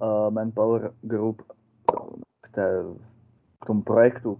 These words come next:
o kterém jste předtím mluvila, eh, do těch čtyřiadvaceti let. Prosím vás, tam se dá něco jako naučit nového, nebo tam se jenom roz-, nebo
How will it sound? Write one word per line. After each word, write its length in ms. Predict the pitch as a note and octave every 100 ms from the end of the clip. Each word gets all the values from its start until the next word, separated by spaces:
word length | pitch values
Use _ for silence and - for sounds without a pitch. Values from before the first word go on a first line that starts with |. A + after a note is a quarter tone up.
| -
o 100 | G#2+
kterém 260 | - G#2+
jste 140 | A2 A2
předtím 280 | - A2+ G#2
mluvila, 400 | G#2+ D3 A#2 -
eh, 1200 | - - - - - - - - G2 G2+ G2+ G2+
do 140 | G2+ G#2
těch 200 | A2 A2
čtyřiadvaceti 760 | - A2 G#2+ G#2 - A2 A2+
let. 240 | G#2+ G#2 -
Prosím 240 | A2 A2+
vás, 140 | D3+ -
tam 160 | C#3+
se 120 | B2+ D3+
dá 180 | D3+
něco 320 | D3 C#3+ - D3
jako 180 | C#3+
naučit 460 | D#3+ C3+ C#3+ - -
nového, 600 | G2+ G#2 G#2 G#2+ A2+ F3
nebo 260 | F#3+ C#3 C3
tam 240 | A#2+ A#2
se 140 | A#2
jenom 240 | A#2 A2+ A#2
roz-, 880 | A2 A2 G#2 - - - - -
nebo 300 | G2+ F#2 F#2